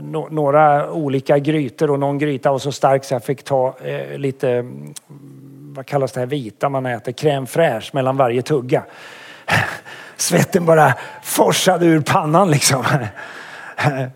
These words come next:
Och, och, och, ja, men det var en härlig smakupplevelse, så kan jag säga. Och, och intressant,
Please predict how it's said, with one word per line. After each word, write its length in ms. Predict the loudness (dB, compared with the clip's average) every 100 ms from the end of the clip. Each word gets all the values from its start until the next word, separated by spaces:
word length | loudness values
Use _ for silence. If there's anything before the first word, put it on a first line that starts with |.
| -16 -16 -4
Och, 260 | 2 4 6
och, 320 | 4 4 6
och, 140 | 4 6
ja, 140 | 4
men 120 | 6
det 60 | 6
var 120 | 6
en 60 | 6
härlig 560 | 6 8 8 4 2
smakupplevelse, 1000 | 2 6 4 4 -2 4 4 4 -2 -6
så 140 | -4 -2
kan 120 | 0
jag 120 | 0
säga. 280 | -2 -2 -6 -12 -16 -18 -18 -18 -18 -18 -18 -18 -10 -10 -6 -8 -8 -10 -12 -12 -14 -20 -20 -20 -20 -20 -2
Och, 280 | 2 4 4
och 100 | 4
intressant, 720 | 4 4 4 4 4 2 -4